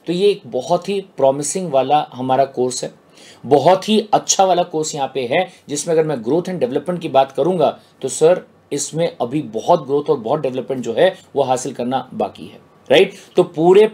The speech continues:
पॉजिटिव एनर्जी के साथ में हमें वापस से जून दो हज़ार तेईस के एग्जाम के लिए पढ़ाई जो है वो स्टार्ट कर देनी चाहिए। और जैसा कि प्रसन्न सर ने यहाँ पे कहा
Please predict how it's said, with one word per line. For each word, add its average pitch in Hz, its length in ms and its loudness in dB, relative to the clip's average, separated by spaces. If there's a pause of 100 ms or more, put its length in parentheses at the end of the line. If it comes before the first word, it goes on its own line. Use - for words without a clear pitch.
पॉजिटिव 151 560 0
एनर्जी 135 320 -4
के 165 140 -4
साथ 127 360 -4
में 156 180 -10 (240)
हमें 135 240 2
वापस 123 380 2
से - 240 -4 (280)
जून 202 380 2
दो 175 200 2
हज़ार 170 180 2
तेईस 151 280 -8
के 185 200 -2
एग्जाम 135 340 -4
के 165 80 -8
लिए 165 100 -6
पढ़ाई 131 260 -2
जो 143 100 -2
है 147 40 2
वो 156 60 0
स्टार्ट 131 260 -2
कर 123 140 -2
देनी 123 180 -4
चाहिए। 127 380 2 (200)
और 131 220 2
जैसा 247 280 -4
कि 196 140 -6
प्रसन्न 165 320 -6
सर 151 160 -6
ने 151 100 -6
यहाँ 131 220 -4
पे 139 80 -4
कहा 127 300 4